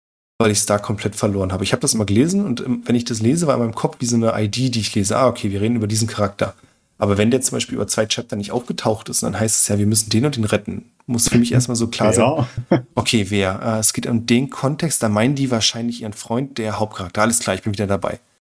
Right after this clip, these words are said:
Speaker 1: Aber bei manchen anderen Sachen war das halt so, dass, äh, na, der und der hat doch das und das mal gemacht in der Vergangenheit, weißt du noch? Und du weißt es als Leser halt nicht mehr oder weißt es nicht, weil du warst ja nicht dabei, hast es nicht gelesen. Dann musst du halt die Namen zuordnen können. Und das kann ich dann absolut nicht.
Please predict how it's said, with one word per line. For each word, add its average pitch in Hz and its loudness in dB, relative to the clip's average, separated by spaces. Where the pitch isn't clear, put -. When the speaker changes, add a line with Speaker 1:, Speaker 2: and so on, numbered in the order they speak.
Speaker 1:
Aber 113 0
bei 110 2
manchen 107 -2
anderen 123 0
Sachen 127 -2
war 113 0
das 120 -2
halt 120 -2
so, - -4
dass, 117 2
äh, 110 -2
na, 104 2
der 113 4
und 120 0
der 113 -2
hat 110 -8
doch 107 -2
das - 2
und 143 -2
das 107 0
mal 101 2
gemacht 98 0
in 120 0
der 101 2
Vergangenheit, 101 0
weißt 98 2
du - -6
noch? 147 0
Und 107 -6
du 104 -8
weißt 87 2
es 175 0
als 139 2
Leser 107 4
halt 98 -2
nicht 92 -4
mehr 113 2
oder 95 -2
weißt 101 2
es - 0
nicht, 262 2
weil - -6
du 107 -8
warst 95 -6
ja - -6
nicht - -10
dabei, 107 2
hast 107 -4
es 101 -4
nicht - -16
gelesen. 113 2
Dann 104 2
musst 120 4
du - 2
halt 135 0
die 175 2
Namen 107 2
zuordnen 98 -6
können. 104 -10
Und - -16
das - 0
kann - 0
ich 92 -2
dann 85 -4
absolut 95 -4
nicht. - -10